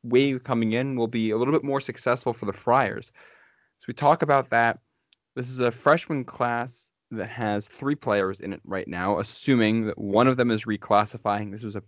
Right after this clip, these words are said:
big commitment the Friars got recently. Jaden Epps, he is a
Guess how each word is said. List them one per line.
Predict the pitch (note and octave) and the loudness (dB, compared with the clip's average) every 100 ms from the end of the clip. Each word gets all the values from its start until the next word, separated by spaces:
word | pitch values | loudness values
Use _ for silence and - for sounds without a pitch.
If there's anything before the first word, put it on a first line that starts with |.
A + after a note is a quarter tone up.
| - | -4
big | C#3+ D3 | -4 -2
commitment | A#2+ A#2 E2 - | -2 0 -2 -6
the | E2+ | -2
Friars | F#2+ F#2 F#2 | 0 0 -2
got | F#2 F#2 | -4 -6
recently. | F#2+ F#2 G2+ F2 E2+ - _ _ A2 | -8 -10 -10 -10 -12 -14 _ _ -12
Jaden | G#2+ A2+ B2 G2+ - - | 0 2 4 2 -2 -2
Epps, | B2+ - - _ _ | -2 -2 -12 _ _
he | A#2 G2 | -8 -8
is | F#2+ | -6
a | F#2+ E2+ | -6 -8